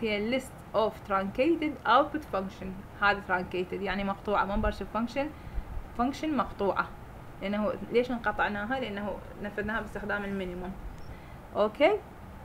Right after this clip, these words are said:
النات-، من جبناها ال truncated؟ من كل implication process لكل rule. فالاوتبوت مال aggregation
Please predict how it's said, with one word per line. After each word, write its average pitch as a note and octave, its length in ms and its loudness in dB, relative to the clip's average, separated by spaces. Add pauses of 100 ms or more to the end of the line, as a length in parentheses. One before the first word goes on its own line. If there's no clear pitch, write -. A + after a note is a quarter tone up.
(320)
النات-، A3+ 640 2
من C4 280 4
جبناها A#3 500 4
ال G#3 120 0
truncated؟ G#3+ 540 0
من A3 280 2
كل D4 280 2
implication A3 800 0
process A#3 340 -2
لكل G#3+ 360 0
rule. F3 220 -2 (920)
فالاوتبوت C#4+ 520 6
مال B3+ 160 2
aggregation B3+ 760 4